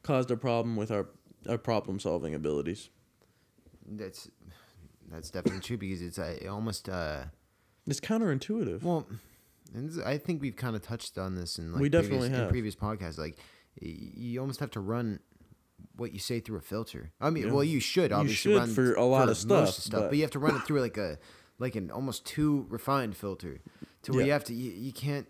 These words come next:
Speaker 2: express yourself sometimes. But
Speaker 1: Yeah. No,
Speaker 2: uh,
Speaker 1: it's
Speaker 2: we've gotten into this, mm, already <laughs> multiple times.
Speaker 1: Yeah. Any, any, uh, we talked about anybody. I'm, I'm glad we're talking about this, though. It's important to address because I feel like most people out there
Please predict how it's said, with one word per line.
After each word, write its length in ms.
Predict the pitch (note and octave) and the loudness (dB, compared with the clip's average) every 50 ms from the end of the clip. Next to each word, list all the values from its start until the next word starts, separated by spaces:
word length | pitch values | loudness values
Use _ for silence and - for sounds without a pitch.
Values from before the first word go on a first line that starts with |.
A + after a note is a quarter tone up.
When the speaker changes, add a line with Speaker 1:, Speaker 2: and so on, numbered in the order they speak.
| _ - | _ -14
Speaker 2:
express 400 | - G2+ - - C3 C3 C3 - | -14 -12 -8 -6 -4 -4 -4 -6
yourself 260 | G#2 F2 G2 F#2 F2 | -8 -6 -6 -6 -6
sometimes. 580 | E2 F#2 E2+ E2 F2+ E2 D2+ E2 D2+ D2+ - - _ - | -6 -8 -8 -8 -8 -8 -8 -10 -10 -12 -14 -16 _ -10
But 240 | - G2 F#2+ G2 B2 | -8 -6 -4 -4 -2
Speaker 1:
Yeah. 240 | B2+ B2 A2+ F#2+ F2 - - - - - _ _ - - A#2+ | -2 -2 -2 -2 -4 -6 -10 -18 -20 -20 _ _ -10 -8 -6
No, 140 | A#2+ A#2 A2 | -4 -4 -6
Speaker 2:
uh, 240 | A2+ D#2 D2 E2 A#2+ | -6 -6 -6 -8 -8
Speaker 1:
it's 140 | A#2 - E2 | -8 -8 -8
Speaker 2:
we've 220 | F#2 G#2 G2 F#2 | -8 -8 -8 -4
gotten 380 | G2+ A#2 A2+ A2 F#2+ G#2+ G#2 G#2 | -2 -2 -2 -2 -2 -2 -2 -2
into 240 | G#2 G2+ F#2 F#2+ | -2 -2 -2 -4
this, 240 | F2+ F2+ E2+ - - | -4 -4 -4 -6 -8
mm, 460 | E2+ C2 B1 C#2+ C#2 A1+ B1+ B1+ B1 - _ - | -10 -12 -12 -12 -12 -12 -12 -14 -14 -16 _ -12
already 480 | - E2+ F2+ F2+ F2+ F#2+ F2 E2+ F2 | -8 -8 -6 -4 -4 -4 -4 -4 -6
<laughs> 400 | E2 F2 G2 A2 - A#2+ A2 - | -4 -4 -4 -2 2 6 6 6
multiple 60 | C3+ A2 | 6 4
times. 520 | - - D3 - B2+ A#2 A#2+ B2+ - - - - - - - | -4 -6 -4 -2 -2 -4 -4 -6 -8 -10 -14 -10 -4 -2 0
Speaker 1:
Yeah. 160 | - G#2 - - - - - | 0 0 -2 -4 -8 -4 0
Any, 220 | - D#3+ F3 F3+ D3 | 2 4 4 6 4
any, 240 | - C#3+ D#3 D3+ - - C2+ | 4 4 2 2 0 -2 -2
uh, 160 | F2+ F#2+ - - | -4 -4 -4 -4
we 140 | E2+ A#2 B2+ | -2 -2 -2
talked 240 | C3 D3 A#2 A2 A#2+ | 0 0 0 2 2
about 180 | A#2 G#2 F2+ | 2 2 2
anybody. 440 | E2 C3 D3 D3 C3 B2+ B2 C3+ C#3 - | 2 2 2 2 2 2 2 2 0 0
I'm, 280 | - G#2 G#2 C#3 C#3+ - | 0 0 2 2 0 0
I'm 120 | - C#3 C#3 | 0 0 0
glad 220 | C3+ D3 D3 C#3+ | 2 2 4 4
we're 100 | C#3+ C#3 | 4 2
talking 340 | C#3 - C3 A#2 A#2 B2 A#2+ | 2 2 2 2 2 0 0
about 240 | A2+ A2+ A2+ A2 - | 0 2 0 0 0
this, 140 | A2+ A2+ | -2 -2
though. 120 | - A#2 A2 | 0 0 0
It's 120 | G#2+ G#2+ | 2 0
important 360 | A#2 A2 - - B2+ G2 B2+ | -2 -2 0 0 0 0 2
to 100 | C3 B2+ | 0 0
address 320 | A#2 A2 - A2 G#2+ G#2 - | 0 2 2 2 2 2 0
because 260 | - A2 - - F#2 | -2 -4 -2 -2 0
I 100 | G2+ G2 | 0 -2
feel 240 | - - - B2 A2+ | -2 0 0 2 4
like 280 | A#2 A#2 A2 - - _ _ _ _ _ | 4 2 2 0 -4 _ _ _ _ _
most 460 | - C3 C3 B2 B2 C3 C3+ - - | 0 2 4 4 4 4 2 -2 -4
people 360 | - D#3 B2+ A2+ - A#2 A2+ A2+ | -2 0 0 0 2 2 4 4
out 240 | A2 A2+ A2+ - - | 4 2 0 0 0
there 340 | C3 B2 B2 A#2+ B2 B2 | 2 2 2 2 0 -2